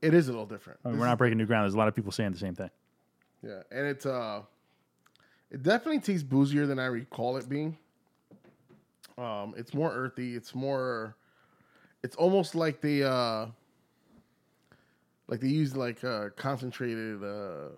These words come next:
Speaker 1: hot matter in this.
Speaker 2: It
Speaker 1: This
Speaker 2: tastes, it tastes a little dirtier than
Speaker 1: Yeah.
Speaker 2: the last one. Like, by dirt, I mean, like, dirtier, dirt, like, earthy. It tastes a little bit more
Speaker 1: Yeah.
Speaker 2: earthy than the last one.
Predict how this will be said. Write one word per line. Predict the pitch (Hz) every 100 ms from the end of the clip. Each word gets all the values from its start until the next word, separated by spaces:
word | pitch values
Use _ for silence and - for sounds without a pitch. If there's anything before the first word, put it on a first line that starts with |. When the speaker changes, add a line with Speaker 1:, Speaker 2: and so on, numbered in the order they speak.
| - _ _ _
Speaker 1:
hot | - 113
matter | 107 101 82 - -
in | 117
this. | 95 - - - _
Speaker 2:
It | -
Speaker 1:
This | 139
Speaker 2:
tastes, | 151 135
it | - -
tastes | 151 147
a |
little | 160 113
dirtier | 101 117 135 107 101
than | 98
Speaker 1:
Yeah. |
Speaker 2:
the | 95
last | 92 87 -
one. | 95
Like, | 107 90
by | 98 85 85 _ _
dirt, | 123 113 101
I | 92
mean, | 87 87 - - -
like, | 104 87 - 101
dirtier, | 107 101 95 92 82 - _
dirt, | 117 90 - _ _ _ _ _ _ _ _ -
like, | 107
earthy. | 123 113
It | 98
tastes | - 117
a |
little | 135
bit | 123 113
more | 107
Speaker 1:
Yeah. | 104
Speaker 2:
earthy | 110 104
than | 90
the | 87
last | 90 87
one. | 95